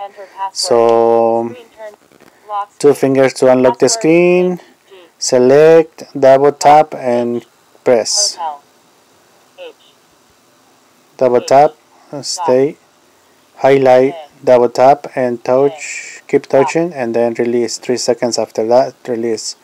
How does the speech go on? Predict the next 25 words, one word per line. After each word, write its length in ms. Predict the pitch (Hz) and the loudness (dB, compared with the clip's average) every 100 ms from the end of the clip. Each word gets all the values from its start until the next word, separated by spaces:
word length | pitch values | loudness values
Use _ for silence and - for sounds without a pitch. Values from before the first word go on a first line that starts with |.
| _ _ _ _ _ _ _ | _ _ _ _ _ _ _
Highlight, 600 | - 131 127 127 135 139 _ _ - | -2 2 4 4 4 -2 _ _ -4
double 300 | 127 120 117 | 0 2 0
tap, 260 | - 135 147 165 - _ _ - - - _ - | 0 0 0 -4 -10 _ _ -20 -20 -20 _ -8
one, 280 | 135 123 123 | -2 -2 0
two, 160 | 127 | -4
three, 380 | 120 160 180 196 - 131 | 0 0 0 -2 -8 -10
release. 600 | 120 117 104 - - - _ _ _ _ _ _ _ - - - - - _ 135 | -6 -6 -6 -8 -10 -14 _ _ _ _ _ _ _ -20 -20 -20 -20 -20 _ -2
Okay. 320 | 135 180 - _ _ _ _ _ _ - - _ _ _ - - _ _ | 2 2 0 _ _ _ _ _ _ -20 -20 _ _ _ -20 -20 _ _
Okay, 260 | 156 147 139 | 2 4 6
once 260 | 143 135 | 4 2
you 420 | 135 143 143 139 135 - | 0 2 4 2 -2 -2
are 160 | 127 | -2
ready 240 | 127 135 127 | 2 0 0
to 180 | 131 123 | -2 0
go 200 | 127 127 | 0 0
to 280 | - 123 | -2 -2
the 140 | 123 120 | 0 -2
steps 320 | - 160 - | 0 0 0
that 80 | 143 | 0
we 100 | 139 | 2
went 200 | 139 139 | 0 -2
before, 480 | 127 - 131 135 135 - | -4 -2 0 0 -2 -8
to 100 | 120 | -6
settings, 520 | - 131 135 131 135 | -2 0 0 -2 -4
accessibility, 840 | 127 123 131 127 127 131 135 | -4 -4 -2 -2 0 2 0